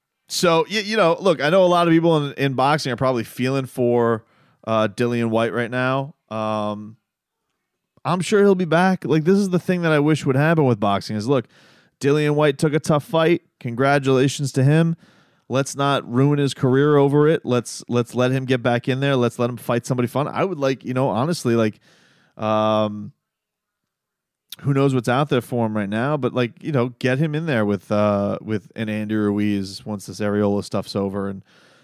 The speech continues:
somebody, uh, somebody legitimate, him versus Luis Ortiz.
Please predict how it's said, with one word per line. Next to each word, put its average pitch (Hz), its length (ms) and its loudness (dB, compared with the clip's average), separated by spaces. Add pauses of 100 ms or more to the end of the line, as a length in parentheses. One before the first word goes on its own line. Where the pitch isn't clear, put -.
(140)
somebody, 113 600 -2
uh, 107 300 0
somebody 165 500 0
legitimate, 160 600 -2
him 110 300 -6
versus 127 320 0
Luis 117 360 0
Ortiz. 101 600 -4